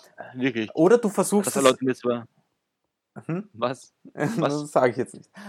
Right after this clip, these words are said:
Speaker 2: Aber du kannst zum Beispiel
Speaker 1: Okay.
Speaker 2: auch versuchen, so wie der, da gibt's so einen Typ, der, der befriedigt sich mit seinem Staubsauger. Du hast sicher einen Staubsauger zu Hause, oder?
Speaker 1: Mm,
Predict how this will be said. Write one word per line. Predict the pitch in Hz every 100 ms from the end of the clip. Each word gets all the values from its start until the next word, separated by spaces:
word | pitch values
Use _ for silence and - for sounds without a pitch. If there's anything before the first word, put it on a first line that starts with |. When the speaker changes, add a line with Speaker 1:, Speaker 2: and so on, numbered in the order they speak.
| 175
Speaker 2:
Aber | - 175
du | 180
kannst | 175 170 -
zum | 170
Beispiel | 160 - 143
Speaker 1:
Okay. |
Speaker 2:
auch | 147
versuchen, | - 156 - 156 160 170
so | 156 135
wie | 143
der, | 139 131 131 -
da | 127
gibt's | 135 -
so | 131
einen | 123
Typ, | 151 147 -
der, | 123 123 127
der | - 117 117 113 -
befriedigt | 131 - 143 139 139
sich | - -
mit | 127
seinem | 127 120
Staubsauger. | 123 131 - 113 110 - _ - _ _ -
Du | 147
hast | -
sicher | 180
einen | 143
Staubsauger | 135 110 123 107
zu | -
Hause, | 107 110
oder? | 127 135 - - - - - _ _ _ _ _ - - _ _ _ _ _
Speaker 1:
Mm, | 151 143 151 147 143